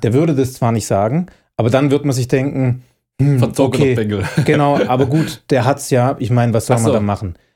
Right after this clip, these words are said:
Speaker 1: Also da ist dann nicht der Sozialneid da, der gegen-, oder die, die Anforderung, die gegenüber einem Studenten da ist. Also auch das ist ja, schwingt ja was Soziales
Speaker 2: Also meinst du,
Speaker 1: mit.
Speaker 2: der hat's dann leichter eigentlich sogar, der Millionärssohn, weil sie sagen,
Speaker 1: Ja.
Speaker 2: der hat sich's verdient, weil sein Vater, ich versteh's ja
Speaker 1: Nicht,
Speaker 2: nicht.
Speaker 1: nicht, weil er's verdient hat, sondern weil man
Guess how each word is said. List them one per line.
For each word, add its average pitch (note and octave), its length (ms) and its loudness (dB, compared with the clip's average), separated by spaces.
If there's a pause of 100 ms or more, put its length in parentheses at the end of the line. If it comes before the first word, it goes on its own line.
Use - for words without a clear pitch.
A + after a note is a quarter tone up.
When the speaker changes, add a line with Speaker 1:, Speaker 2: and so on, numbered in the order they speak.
(120)
Speaker 1:
Also B2 140 2
da D3 80 2
ist D#3 220 -2
dann C#3 100 2
nicht D#3+ 280 -4
der B2 500 0
Sozialneid A#2+ 840 -2
da, A2 300 -2 (120)
der A2 80 0
gegen-, A2+ 320 -2
oder A2 200 2
die, G2+ 280 0
die A2+ 140 -2
Anforderung, A2 560 -2
die G#2+ 80 0
gegenüber A2 300 0
einem G#2 160 0
Studenten A2+ 460 -4
da D#2+ 180 -6
ist. - 220 -12 (300)
Also A2 120 2
auch A#2 40 0
das C3 200 0
ist B2 120 -2
ja, A2 280 2
schwingt C3 240 -2
ja A#2 100 2
was G2+ 140 0
Soziales - 280 0
Speaker 2:
Also A#2 80 2
meinst D3 160 0
du, A#2+ 40 2
Speaker 1:
mit. C3+ 80 2
Speaker 2:
der C#3 80 0
hat's C#3+ 160 -4
dann C3 200 -2
leichter C3 380 -2
eigentlich G2 160 -6
sogar, G#2 180 -4
der G#2 80 -2
Millionärssohn, G#2+ 600 -2
weil G#2+ 120 0
sie G#2 60 -6
sagen, A#2 220 -2
Speaker 1:
Ja. B2 120 4
Speaker 2:
der A2+ 60 0
hat C3+ 160 -4
sich's - 220 -6
verdient, D3 420 -2
weil A#2+ 120 -2
sein A#2 180 -2
Vater, C3+ 440 -2
ich G#2+ 120 -4
versteh's B2+ 320 -4
ja C#3+ 60 -2
Speaker 1:
Nicht, D#3 100 2
Speaker 2:
nicht. - 160 -4
Speaker 1:
nicht, F#3+ 180 -2
weil E3 140 4
er's D#3 120 -2
verdient E3 380 0
hat, A3+ 260 -6 (160)
sondern C#3+ 380 0
weil C3 160 2
man C3+ 320 -2